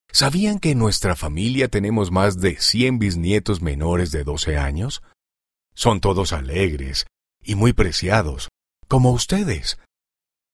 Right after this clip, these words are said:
Ustedes son hijos amados de Dios.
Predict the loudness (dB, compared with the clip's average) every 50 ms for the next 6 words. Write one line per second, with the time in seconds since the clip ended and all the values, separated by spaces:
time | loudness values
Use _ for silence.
0 | _ _ _ -4 -4 0 0 2 2 4 4 4 6 4 4 4 2 2 2 2
1 | 2 2 0 2 2 2 2 2 0 -2 -4 -4 -6 -6 -6 -6 -8 -8 -8 -10
2 | -12 -14